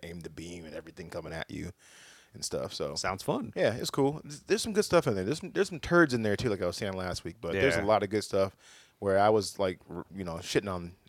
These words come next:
Speaker 1: Apple Arcade
Speaker 2: It,
Speaker 1: before it came out, but it's
Speaker 2: it's
Speaker 1: actually
Speaker 2: cheap
Speaker 1: not
Speaker 2: enough.
Speaker 1: bad.
Speaker 2: It's
Speaker 1: It's
Speaker 2: cheap
Speaker 1: five
Speaker 2: enough.
Speaker 1: bucks.
Speaker 2: Yeah. I mean
Speaker 1: Yeah. So I don't know if I'll keep it, but so
Speaker 2: No,
Speaker 1: far it's not
Speaker 2: I,
Speaker 1: bad.
Speaker 2: I figured I'd give it a couple months, see what's there, and then
Speaker 1: Yeah.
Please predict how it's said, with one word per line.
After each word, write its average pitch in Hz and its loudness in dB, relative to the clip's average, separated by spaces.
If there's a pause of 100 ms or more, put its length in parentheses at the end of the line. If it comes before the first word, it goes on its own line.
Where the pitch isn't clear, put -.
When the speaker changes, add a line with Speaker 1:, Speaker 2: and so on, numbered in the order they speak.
Speaker 1:
Apple 90 2
Arcade 110 4
Speaker 2:
It, 101 0
Speaker 1:
before 123 8
it 113 6
came 120 2
out, 143 2
but - 4
it's 156 6
Speaker 2:
it's - 6
Speaker 1:
actually 185 8
Speaker 2:
cheap 185 2
Speaker 1:
not 180 6
Speaker 2:
enough. 156 6
Speaker 1:
bad. 92 2
Speaker 2:
It's 226 -2
Speaker 1:
It's - -2
Speaker 2:
cheap 147 6
Speaker 1:
five 147 6
Speaker 2:
enough. 92 2
Speaker 1:
bucks. - -8
Speaker 2:
Yeah. 87 -4 (280)
I 113 -12
mean 107 -4
Speaker 1:
Yeah. 78 -2 (560)
So 80 -4
I 82 -2
don't 107 0
know 110 -2
if 104 -4
I'll 95 2
keep 107 -6
it, 107 0 (100)
but 85 0 (160)
so 196 2
Speaker 2:
No, 147 6
Speaker 1:
far 113 6
it's - -4
not 151 4
Speaker 2:
I, - 4
Speaker 1:
bad. 107 -4
Speaker 2:
I 170 4
figured 147 4
I'd 120 2
give 117 6
it 113 0
a 113 0
couple 113 -2
months, 104 -2
see 101 -6
what's 104 -4
there, 92 -4
and 87 -10
then 82 -10
Speaker 1:
Yeah. 69 -8